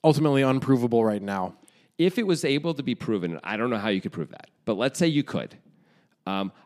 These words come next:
Speaker 2: I would, what I would hope is that there's a blacklist that was created and someone like Bryn Kenny, if this was true, would not be allowed to play on any major poker sites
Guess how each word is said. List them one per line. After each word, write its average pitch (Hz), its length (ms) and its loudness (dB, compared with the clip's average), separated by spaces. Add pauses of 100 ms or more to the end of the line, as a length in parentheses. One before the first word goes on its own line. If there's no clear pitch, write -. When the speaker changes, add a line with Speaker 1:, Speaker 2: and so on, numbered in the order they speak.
(120)
Speaker 2:
I 123 180 2
would, 160 260 4
what 147 120 2
I 139 160 4
would 151 160 2
hope 170 360 -2 (300)
is 135 160 -2
that 127 340 -2 (300)
there's 127 280 2
a 123 60 0
blacklist 123 460 -2
that 165 80 -2
was 143 120 -6
created 110 440 -4 (340)
and 113 180 -4
someone 131 220 0
like 127 160 -2
Bryn 120 180 -2
Kenny, 110 360 -4
if 151 160 -2
this 180 180 0
was 180 180 -2
true, 90 400 -4 (680)
would 139 140 0
not 143 200 2
be 165 80 2
allowed 147 160 2
to 139 80 -2
play 135 160 -2
on 123 100 -4 (120)
any 131 180 0
major 135 240 0
poker 113 280 -4
sites 98 260 -8